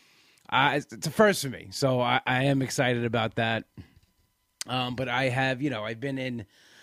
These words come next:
comedy now for about eight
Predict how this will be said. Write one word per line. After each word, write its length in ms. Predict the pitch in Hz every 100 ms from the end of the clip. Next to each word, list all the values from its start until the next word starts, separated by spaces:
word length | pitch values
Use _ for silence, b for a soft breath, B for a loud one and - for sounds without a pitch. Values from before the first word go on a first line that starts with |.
| B B B B B B B B _
comedy 420 | - 214 220 220 208
now 380 | 202 202 202
for 440 | 196 147 175 170 170
about 300 | 156 160 156
eight 140 | 175